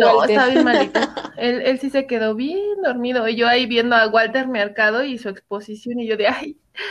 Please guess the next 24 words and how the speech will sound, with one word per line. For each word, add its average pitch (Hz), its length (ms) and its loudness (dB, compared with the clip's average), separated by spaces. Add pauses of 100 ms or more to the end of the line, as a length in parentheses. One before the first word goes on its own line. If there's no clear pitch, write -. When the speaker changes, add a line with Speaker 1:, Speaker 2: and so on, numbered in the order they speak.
(420)
Speaker 1:
qué 269 120 -4
gran 240 340 2
señor". 226 380 -8 (1000)
Speaker 2:
Y 240 120 -2
que 262 120 -4
sus 262 200 -8
capas, 247 880 0
Speaker 1:
Ujú. 269 80 -6
Speaker 2:
¿no? 226 380 -4 (520)
Y 254 160 -10
que 226 140 2
Lin-, 226 360 -4
Lin-Manuel 240 580 -6
Miranda, 247 460 -2
a 226 180 -6
mí 269 80 -8
me 330 140 -2
gustó - 280 -6
eso, 214 240 -10
me 220 140 -14
emocioné, 214 680 -8 (320)
porque 254 300 -2
era 240 200 -2
como, 214 800 -10